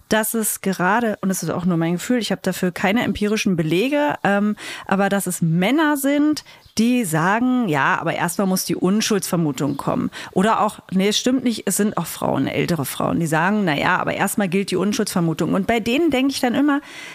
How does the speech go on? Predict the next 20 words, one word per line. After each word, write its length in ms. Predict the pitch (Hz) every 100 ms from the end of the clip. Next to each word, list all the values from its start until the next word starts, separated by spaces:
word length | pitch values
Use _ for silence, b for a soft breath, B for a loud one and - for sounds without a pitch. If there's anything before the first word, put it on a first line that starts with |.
| B _
ihr 100 | 226
seid 220 | 226 262 240
doch 180 | 233
aber 220 | 226 226 220
Rammstein-Fans 1000 | 190 226 311 - 277 240 - 196 190 190
oder 180 | 202 202
ihr 260 | 214 185 175
wollt 320 | 196 285 277
nicht, 320 | 233 247 -
dass 140 | 214
das 160 | - 220
passiert 600 | - 214 - - 302 339
ist 260 | - 247 -
und 200 | - 226
ihr 100 | 214
seid 320 | 185 190 254
erstmal 540 | - 202 - 247 254 277 B B -
auf 220 | 208 220
der 160 | 208 180
Seite, 560 | 151 139 190 240 247